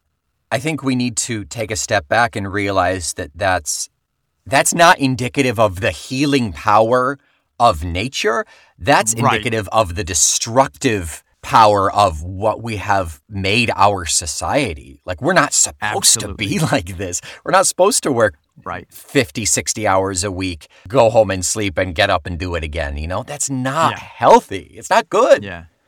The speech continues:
Speaker 2: We're meant to be running through the forest with our pants down.
Speaker 1: Yeah.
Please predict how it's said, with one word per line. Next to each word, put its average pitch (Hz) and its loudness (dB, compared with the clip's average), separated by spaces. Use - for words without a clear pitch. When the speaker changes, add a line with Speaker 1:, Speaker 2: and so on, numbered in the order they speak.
Speaker 2:
We're 135 -6
meant 139 -4
to 131 -8
be 113 -6
running 120 -4
through 104 -12
the 95 -10
forest 104 -12
with 113 -10
our 101 -8
pants 107 -8
down. 82 -12
Speaker 1:
Yeah. 85 -4